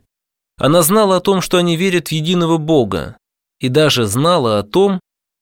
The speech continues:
что они ждут Мессию. Именно поэтому, увидев Иисуса Христа, она обращается к нему со своей бедой, ведь дочь её сильно беснуется. Что же происходит дальше?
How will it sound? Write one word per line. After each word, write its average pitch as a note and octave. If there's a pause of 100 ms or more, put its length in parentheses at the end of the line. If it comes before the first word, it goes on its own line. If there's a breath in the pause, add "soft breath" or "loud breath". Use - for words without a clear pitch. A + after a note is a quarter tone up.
что -
они F#3+
ждут D3
Мессию. A2+ (880)
Именно C#3
поэтому, C#3 (320)
увидев D3
Иисуса D3
Христа, D3+
она F3
обращается F3+
к -
нему E3
со -
своей D#3
бедой, C3+ (640)
ведь C3+
дочь E3+
её G2 (240)
сильно C#3+
беснуется. B2+ (540)
Что -
же A3
происходит G3+
дальше? A#2